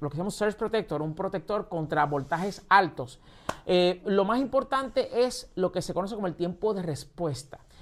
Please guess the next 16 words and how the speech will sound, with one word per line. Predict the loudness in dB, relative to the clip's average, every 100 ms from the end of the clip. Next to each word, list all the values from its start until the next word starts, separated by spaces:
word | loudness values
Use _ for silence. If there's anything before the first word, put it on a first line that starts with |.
| -10
Y | -4
el | -2
tiempo | -2 -2 -4
de |
respuesta | -4 -4 -4
se | -4 -4
mide | 0 0 -2 -6
en | -8 -8 -10 -2
joules, | 2 4 2 -2
J | -8 -4 2 6 6 6
O | 4 4 0
U | 0 0 2
L | 2 2 2
E | 2 2 2
S, | -2 -4 -8 -2
joules. | 2 2 0 -8 -16